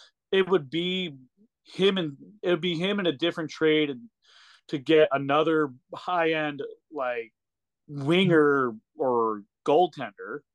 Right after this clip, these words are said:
that could help New Jersey. And then you're trading Severson at this point for a first-round pick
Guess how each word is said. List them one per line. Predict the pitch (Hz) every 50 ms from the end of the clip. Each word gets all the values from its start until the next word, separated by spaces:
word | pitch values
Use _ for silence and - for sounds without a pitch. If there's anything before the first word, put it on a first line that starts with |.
| _ _ _ _ _ _ _ _ _ _ _ _ _ _
that | - 151 139 -
could | - 131 120 113
help | 127 - - 156 156 151 156 151 - -
New | 139 135 123
Jersey. | 107 110 107 95 98 98 101 110 113 131 - _ _ - - - - - _ _ _ _ -
And | 160 147 135
then | 143 151 139 135 131 127 123 123 123 - - _ _ _ _ _ _ _ -
you're | 151 165 156
trading | - - 233 254 277 277 226
Severson | 170 - - 202 208 208 202 - 165 160 147
at | 139
this | 139 151 -
point | - - _ 165 156 147 143
for | _ 147 131 120
a |
first-round | - - _ 151 147 131 - - 151 139 123 117 113 _ - _
pick | 117 - -